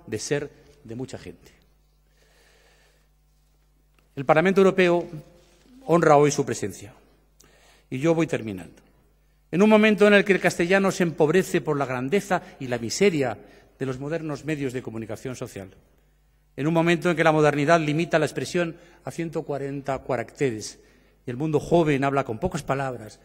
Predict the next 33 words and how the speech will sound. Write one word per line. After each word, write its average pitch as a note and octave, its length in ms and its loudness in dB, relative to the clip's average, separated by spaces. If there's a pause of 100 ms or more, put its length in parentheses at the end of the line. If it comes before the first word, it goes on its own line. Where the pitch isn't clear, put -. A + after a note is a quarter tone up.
(360)
y - 40 -8
a A#2+ 40 -4
veces C#3+ 220 -4
deformadas C#3 600 -4
por C3 160 -8
las G#2+ 80 -8
abreviaturas A#2 600 -8
al C#3+ 80 -10
escribir, F#2+ 460 -12
en - 60 -20 (960)
estos F3 220 -4
momentos F3 400 -6
quiero F3 260 -2
recordar A#2+ 580 -4 (380)
que C3 100 -6
García C3 300 0
Márquez F#3 320 -2
y F3 60 0
su F3 160 -2
obra D#3+ 240 2
es C3+ 80 -6
la C#3 80 -2
muestra D#3 320 -4
más D#3+ 200 -4 (220)
contundente C#3 960 -4 (240)
de B2+ 80 -8
la B2 80 2
riqueza C3+ 380 -2
de D3+ 80 -2
un G3+ 60 0
idioma C#3+ 460 0 (360)
que C#3 160 -4
hablan E3 400 -6